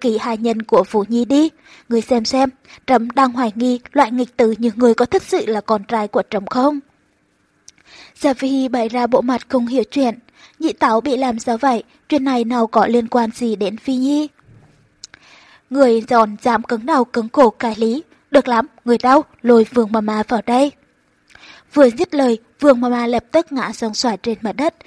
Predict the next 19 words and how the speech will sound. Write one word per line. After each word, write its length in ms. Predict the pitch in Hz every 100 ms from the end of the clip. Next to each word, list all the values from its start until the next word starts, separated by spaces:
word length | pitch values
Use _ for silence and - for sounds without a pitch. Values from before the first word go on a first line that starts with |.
| - - -
Vừa 80 | 320
nhìn 240 | 254 233
thấy 200 | 240 208
Dạ 220 | 254 233
Phi 140 | - 254
Hy, 240 | 262 277 269 _ -
liền 180 | 277 226
vội 160 | 240 -
vàng 220 | 240 214
chạy 160 | 240 214
đến 180 | 220
ôm 240 | 220 240 220
lấy 180 | 220 220
đùi 180 | 285
của 140 | 233 214
Dạ 200 | 233 -
Phi 160 | 247
Hy 200 | 233 247
cầu 180 | 240 240